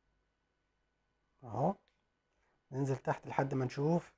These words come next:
التحميل، لحد لا-، لازم نشوف إن هو على الرابط مكتوب العنوان بتاع الحاجة اللي أنا بدور عليها، رابط تحميل الملف، تمام، تحميل كتاب الطالب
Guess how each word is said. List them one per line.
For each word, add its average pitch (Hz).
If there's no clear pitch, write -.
التحميل، 120
لحد 139
لا-، 143
لازم 156
نشوف 156
إن 151
هو 165
على 151
الرابط 170
مكتوب 185
العنوان 147
بتاع 151
الحاجة 160
اللي 156
أنا 165
بدور 156
عليها، 117
رابط 139
تحميل 135
الملف، 131
تمام، 156
تحميل 135
كتاب 151
الطالب 139